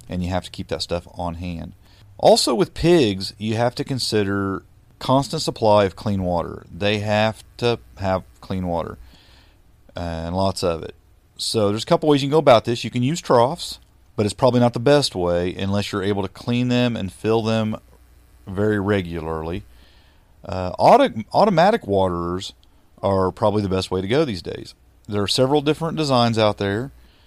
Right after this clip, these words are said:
Uh, just pick one that works well for your infrastructure.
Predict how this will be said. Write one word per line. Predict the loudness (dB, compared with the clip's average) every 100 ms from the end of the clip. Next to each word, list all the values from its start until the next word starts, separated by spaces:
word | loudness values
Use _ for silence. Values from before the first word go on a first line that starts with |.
| _ _ _ _ -10
Uh, | -6 -4
just | -6 -4
pick | -6 -2
one | 0 0
that | 0
works | -2 -4 0
well | 0 0
for | -4 -4
your | -2 -2
infrastructure. | -4 -8 -10 -10 -10 -14 -18